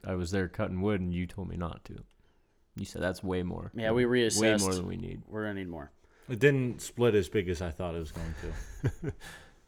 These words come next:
Speaker 2: Yeah, some to think Tom thought there would be more wood there when you were done splitting it. I don't know.
Speaker 1: Hmm.
Speaker 2: Either way, we're gonna get, so we, our cabin, as if you guys have been listening for a while, know that it's a off the grid cabin. There's no heat, no electric.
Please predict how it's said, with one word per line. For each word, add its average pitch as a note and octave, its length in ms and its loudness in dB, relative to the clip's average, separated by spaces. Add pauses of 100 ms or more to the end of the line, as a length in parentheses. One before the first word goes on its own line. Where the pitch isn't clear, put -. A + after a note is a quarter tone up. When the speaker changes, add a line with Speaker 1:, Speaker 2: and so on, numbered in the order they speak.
(300)
Speaker 2:
Yeah, G2 80 -8
some A2 180 -4
to - 80 -10
think - 340 -10
Tom A2+ 220 -4
thought G#2 240 -4
there G#2+ 80 -4
would G2+ 120 -6
be G2+ 100 -6
more G#2 360 -4 (120)
wood G#2 260 -6
there G2+ 160 -8
when G2+ 140 -10
you F#2+ 40 -10
were F#2 60 -10
done F#2 200 -8
splitting G1+ 340 -10
it. - 120 -18
I - 60 -14
don't - 140 -12
know. - 60 -20 (420)
Speaker 1:
Hmm. - 20 0 (500)
Speaker 2:
Either C#3 160 6
way, B2+ 140 6
we're B2 80 2
gonna B2 140 0
get, - 260 0
so A2+ 100 -6
we, C3+ 140 4
our B2+ 140 2
cabin, A#2+ 500 0 (300)
as G#2 480 -4
if - 120 -12
you A2 80 -6
guys G#2+ 220 -2
have G2 80 -10
been A2 140 -4
listening A2 260 -4
for G#2+ 140 -8
a G#2 40 -4
while, G#2 220 0
know G#2 240 -2
that G2 180 -4 (220)
it's - 300 -6
a G2 220 -6
off G#2+ 240 0
the G#2+ 60 -10
grid G#2+ 280 -4
cabin. G#2 320 -2
There's G2+ 180 -8
no G#2 220 -6
heat, A2 360 -6
no G2+ 140 -8
electric. G#2 500 -6